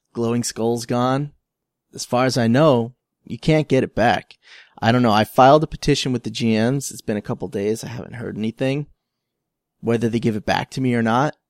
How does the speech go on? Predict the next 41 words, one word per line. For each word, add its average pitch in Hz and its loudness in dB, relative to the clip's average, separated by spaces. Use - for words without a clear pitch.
you 101 -12
know, 95 -8
I 98 -2
don't, 147 -2
I 120 0
don't 139 0
really 127 0
care 127 -4
too - -4
much 131 -2
at 127 -10
this 127 -2
point. 127 2
I 127 6
was 135 2
pretty, 143 0
pretty 160 2
upset 110 0
that 82 -10
when 113 -2
it 95 -8
first - -6
happened, 107 -4
but, 98 -4
you 107 -4
know, 110 -2
I 107 -2
kinda 107 -4
stepped - -4
back 110 0
and 107 -4
realized 107 -2
that 104 -8
this 143 -2
was, 131 -4
you 110 -6
know, 107 -6
it 127 -2
was 135 4
my 117 2
fault. 127 -2